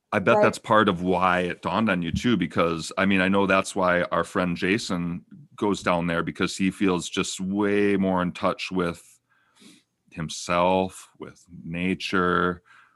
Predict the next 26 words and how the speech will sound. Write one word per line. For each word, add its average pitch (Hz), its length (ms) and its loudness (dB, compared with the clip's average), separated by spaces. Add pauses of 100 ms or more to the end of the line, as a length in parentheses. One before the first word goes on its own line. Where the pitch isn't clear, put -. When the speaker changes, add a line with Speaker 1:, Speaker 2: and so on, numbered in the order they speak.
Speaker 1:
with 80 180 -8
everything. 90 420 -2
He 92 100 -2
goes 98 200 0
down 87 180 -2
there 80 100 -2
as 73 140 -10
often 85 340 -2
as 76 100 -10
possible. 85 380 -4
And 85 60 -8
like 80 140 -10
I 80 40 -6
was 80 140 -8
mentioning, 85 340 -8
he 85 60 -6
works 82 240 -8
for 85 180 -8
the 78 140 -10
turtle, 82 480 -8
rescuing 80 420 -12
turtles 80 400 -8
and - 120 -4
stuff - 260 -10
like - 240 -10
that. 82 240 -6